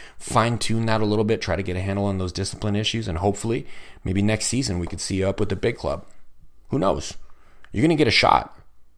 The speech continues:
And if there's injuries and you play well in Laval, you might get a shot this year as well. Make yourself undeniable. Get rid of those lingering issues that you've got going on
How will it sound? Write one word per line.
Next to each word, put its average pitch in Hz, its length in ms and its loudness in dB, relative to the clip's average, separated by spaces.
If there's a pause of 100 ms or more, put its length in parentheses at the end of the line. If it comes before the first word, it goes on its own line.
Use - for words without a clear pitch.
(160)
And 98 100 -2
if 107 80 -2
there's 110 180 -2
injuries 113 640 0 (200)
and 98 100 -2
you 101 80 2
play 101 200 0
well 117 240 6
in 98 80 -2
Laval, 73 400 -2 (260)
you - 100 -4
might 104 220 4
get 110 100 0
a 110 40 2
shot - 280 4
this - 220 0
year 85 160 4
as 85 140 0
well. 71 400 4 (1120)
Make 131 300 4
yourself 131 420 6
undeniable. 90 840 -2 (520)
Get 131 220 0
rid 113 220 2
of 117 100 2
those 98 300 2
lingering 104 520 0
issues 90 400 -2
that 92 60 -4
you've 87 140 -6
got 87 240 0
going 92 240 -4
on 73 260 -6